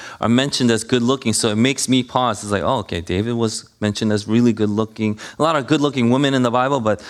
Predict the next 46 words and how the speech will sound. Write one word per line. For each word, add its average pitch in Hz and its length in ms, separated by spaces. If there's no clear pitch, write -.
men, 139 260
there's 117 180
only 117 200
about 101 320
six - 280
or - 20
seven, 107 460
so 90 240
it - 20
makes 107 300
you 107 60
pause. 98 380
Like 95 220
David, 104 680
Saul, 110 840
you 104 160
know, 92 260
Joseph 117 440
was 110 180
one 107 220
of 104 80
them, 101 400
that 107 160
kind 104 160
of 92 80
thing. 87 220
But 120 360
this 127 200
is 127 80
Potiphar's 127 480
wife, 104 280
Day 120 180
Day, 95 280
would 104 160
tempt 107 300
him. 85 200
In 113 60
Genesis 151 400
fourteen, 147 480
it 117 100
talks - 220
about 131 240
a 113 60
lot 139 340
of 135 140
marshy 120 480